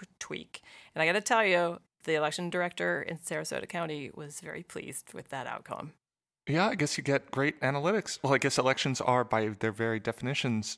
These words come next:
Speaker 2: just analytics, <laughs> really.
Speaker 1: Yeah, we get all these great natural experiments playing out in every single election. So there's the fertile ground for learning.
Speaker 2: So is it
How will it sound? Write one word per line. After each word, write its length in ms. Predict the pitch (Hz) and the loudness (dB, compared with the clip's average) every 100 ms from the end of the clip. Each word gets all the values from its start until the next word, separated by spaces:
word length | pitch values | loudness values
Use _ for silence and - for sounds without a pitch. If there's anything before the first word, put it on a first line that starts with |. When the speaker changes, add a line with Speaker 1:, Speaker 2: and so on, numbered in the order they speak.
| - | -4
Speaker 2:
just 480 | - 156 - - - | 4 4 4 -4 0
analytics, 640 | 107 98 92 82 - - 98 | 2 2 0 -2 -4 -4 -2
<laughs> 100 | - | 2
really. 300 | 135 120 101 - - | 4 4 2 -2 -4
Speaker 1:
Yeah, 320 | 196 247 285 | 8 10 10
we 160 | 170 175 | 10 6
get 180 | 190 214 | 6 10
all 200 | 226 233 | 10 8
these 360 | 233 262 - - - | 4 2 -6 -10 2
great 340 | 170 175 175 | 6 6 6
natural 340 | 170 160 160 | 2 2 2
experiments 920 | 151 - 147 147 147 147 127 - - - _ | -2 -2 0 2 2 -2 -4 -6 -6 -10 _
playing 320 | - 160 156 156 | -2 0 2 0
out 300 | 156 156 156 | -2 -2 -2
in 160 | 156 | -2
every 240 | - 147 147 | -2 -2 -4
single 360 | 156 143 135 | -4 -6 -6
election. 520 | 139 143 - - 156 | -8 -8 -8 -10 -10
So 600 | - 160 156 156 151 156 - - | -4 -2 0 -2 -4 -6 -8 -4
there's 340 | 165 160 170 | -2 -2 -6
the 360 | 180 160 - - | -6 -4 -4 -8
fertile 340 | - 214 220 | 2 6 6
ground 360 | 196 185 156 139 | 6 4 4 -2
for 100 | 151 | -4
learning. 360 | 147 147 135 135 _ _ _ _ _ _ _ _ - - | -4 -4 -6 -12 _ _ _ _ _ _ _ _ -20 -6
Speaker 2:
So 600 | - 208 196 185 180 175 - | 0 4 6 6 4 0 -10
is 200 | 247 240 | -8 -4
it 300 | 359 392 302 | 0 0 -2